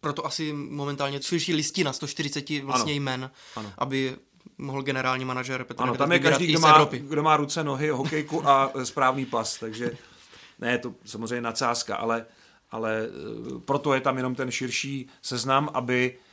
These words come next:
Speaker 2: eh, byl přehled a aby se, eh, mohli hráči i, eh, nebo I H F, aby mohla prozkoumat, jestli jsou všichni, eh, v pořádku z hlediska startu, jestli je všechno legální z hlediska občanství a tak dále.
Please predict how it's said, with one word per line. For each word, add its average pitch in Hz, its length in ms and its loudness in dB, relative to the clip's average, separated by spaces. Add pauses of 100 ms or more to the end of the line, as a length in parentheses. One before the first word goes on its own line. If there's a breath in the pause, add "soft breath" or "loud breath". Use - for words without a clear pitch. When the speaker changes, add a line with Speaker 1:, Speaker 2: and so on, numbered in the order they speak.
(200 loud breath)
Speaker 2:
eh, - 40 -20 (300)
byl 123 240 -2
přehled 131 640 -2
a 117 120 0
aby 123 300 -4
se, 127 540 -4
eh, - 20 -6 (280)
mohli 120 420 -6
hráči 117 440 -4
i, 120 360 -6 (380 soft breath)
eh, - 40 -16 (100)
nebo 107 460 -4
I 120 120 -4
H 123 140 2
F, 123 140 -2
aby 123 160 -4
mohla 120 180 -2
prozkoumat, 123 580 -2
jestli 117 200 -6
jsou 123 140 -6
všichni, 123 640 -6 (340 soft breath)
eh, - 40 -14 (380)
v - 80 -18
pořádku 131 580 2
z 110 40 -4
hlediska 120 500 -4
startu, 131 500 0
jestli 104 240 -8
je 113 40 -4
všechno 120 260 -8
legální 117 640 -2
z 107 40 -10
hlediska 110 360 -8
občanství 113 480 -6
a 101 60 -8
tak 101 140 -12
dále. 95 220 -14